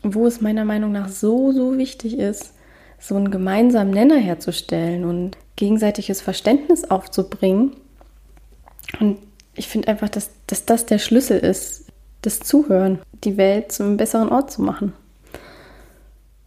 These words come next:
Weil wir alle auf unserer eigenen kleinen Insel leben, mit unserem eigenen Erfahrungshorizont, mit unserer eigenen Brille auf, durch die wir die Welt betrachten. Und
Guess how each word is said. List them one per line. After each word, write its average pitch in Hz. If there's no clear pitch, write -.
Weil 208
wir 214
alle 330
auf 247
unserer 220
eigenen 220
kleinen 196
Insel 269
leben, 190
mit 208
unserem 196
eigenen 262
Erfahrungshorizont, 240
mit -
unserer -
eigenen 202
Brille 302
auf, 311
durch 233
die 214
wir 208
die 202
Welt 226
betrachten. 294
Und 226